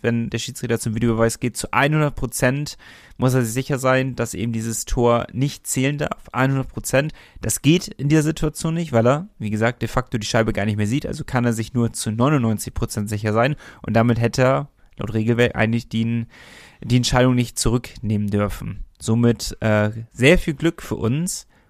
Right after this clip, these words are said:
auch wenn ich der Meinung bin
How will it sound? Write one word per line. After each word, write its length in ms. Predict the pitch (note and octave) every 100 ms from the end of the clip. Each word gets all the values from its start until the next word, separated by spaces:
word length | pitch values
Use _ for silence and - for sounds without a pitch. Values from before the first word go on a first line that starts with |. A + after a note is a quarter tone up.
| _ _ _ _
auch 320 | C3 E3 E3
wenn 140 | D#3+ D#3
ich 440 | E3+ - - - _ -
der 80 | B2
Meinung 440 | B2+ C#3+ D#3 C#3
bin 500 | C#3+ D3 D3+ D#3 E3